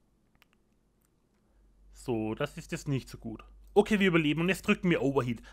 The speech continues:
Ein Pokémon stirbt, ist safe. Okay. Wir gehen in Cheetah, drücken Drachentanz.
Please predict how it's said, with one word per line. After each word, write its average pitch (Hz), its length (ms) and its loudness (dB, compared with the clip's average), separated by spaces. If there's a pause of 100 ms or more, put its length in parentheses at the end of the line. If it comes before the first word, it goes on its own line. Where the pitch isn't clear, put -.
(140)
Ein 214 440 4
Pokémon 202 320 4
stirbt, 185 300 0
ist - 160 -14
safe. 120 380 -2 (3750)
Okay. 127 1080 4 (3250)
Wir 196 200 0
gehen 208 180 4
in 185 120 2
Cheetah, 226 680 4
drücken 196 500 0
Drachentanz. 175 960 2